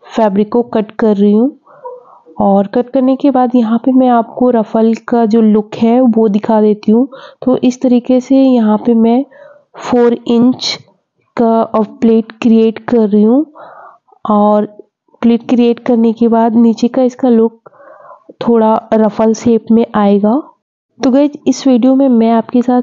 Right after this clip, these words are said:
सिर्फ और सिर्फ dripping share कर रही हूँ और यहाँ पे ये complete dripping हो चुका है। अब इसकी stitching करनी है, waist belt add करना है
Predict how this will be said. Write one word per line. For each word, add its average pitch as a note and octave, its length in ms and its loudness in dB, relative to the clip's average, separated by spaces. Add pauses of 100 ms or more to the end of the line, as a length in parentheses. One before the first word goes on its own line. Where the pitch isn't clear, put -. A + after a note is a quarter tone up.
सिर्फ A#3+ 320 -2
और A#3 120 0
सिर्फ A#3+ 240 -2 (120)
dripping A3 400 0
share G#3+ 300 0
कर G#3+ 220 0
रही G3+ 140 2
हूँ A#3+ 160 2 (560)
और G#3+ 180 0
यहाँ G#3 360 0
पे A#3 80 2
ये A#3 160 2 (100)
complete G#3+ 580 0 (120)
dripping G#3+ 500 0 (160)
हो G#3+ 220 0
चुका G#3+ 280 -4
है। A#3 260 0
अब A3+ 140 0
इसकी A#3+ 300 0
stitching A3 460 -2
करनी A3 380 2
है, A#3 200 2
waist G#3+ 400 0
belt G#3 280 0
add G#3+ 200 0
करना G#3 280 0
है G#3+ 200 2